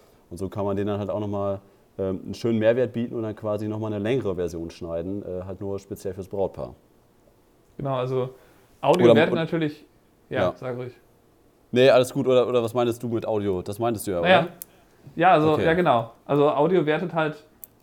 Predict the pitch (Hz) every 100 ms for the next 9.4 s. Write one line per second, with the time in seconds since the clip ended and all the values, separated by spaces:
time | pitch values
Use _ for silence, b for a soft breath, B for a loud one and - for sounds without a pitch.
0 | - 139 139 139 120 135 135 135 135 156
1 | 180 151 151 147 143 131 131 151 147 -
2 | 151 196 180 165 151 156 156 - 147 -
3 | 147 - 151 147 151 151 147 143 - 156
4 | 180 185 b b b b b _ - 135
5 | 135 131 143 - _ _ _ _ _ _
6 | _ - - 127 139 147 143 - 151 147
7 | 135 135 135 131 131 127 127 127 139 185
8 | 165 170 - 165 165 165 143 143 139 135
9 | 131 131 131 131